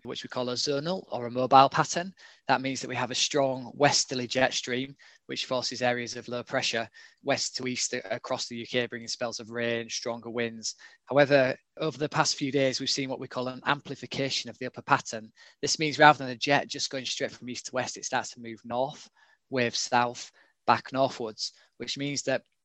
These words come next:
things that it's steering, such as areas of low or high pressure, are moving much more slowly. So you can end up in periods like we've got now, where we've got relatively static and stagnant weather conditions that are not gonna change that much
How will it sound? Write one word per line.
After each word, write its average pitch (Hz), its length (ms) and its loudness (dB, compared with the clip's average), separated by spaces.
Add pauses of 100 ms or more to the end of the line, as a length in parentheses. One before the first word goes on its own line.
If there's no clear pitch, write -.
(200)
things 156 220 6
that 131 120 0
it's - 160 0
steering, 135 380 6
such - 180 -2
as - 120 -4
areas 123 260 -2
of 120 140 -10
low 127 260 -2
or 117 140 -2
high 123 220 4
pressure, 113 460 -2 (360)
are 123 80 2
moving 131 500 0
much 135 460 -2
more 120 180 -2
slowly. 117 580 0 (260)
So - 140 -6
you 120 140 -6
can - 180 -4
end 127 220 2
up - 120 -6
in 117 220 -6 (100)
periods 127 300 -2
like 113 140 -2
we've 117 80 -8
got 113 120 -4
now, 127 160 6
where 117 160 0
we've 113 120 -8
got 117 160 -4
relatively 120 460 -2
static - 760 0
and 113 120 -10
stagnant 117 440 2
weather 113 240 -4
conditions 107 540 -8
that 104 100 -4
are 113 60 -6
not 123 180 -6
gonna 117 160 -8
change 113 400 -6
that 110 180 -4
much - 360 -8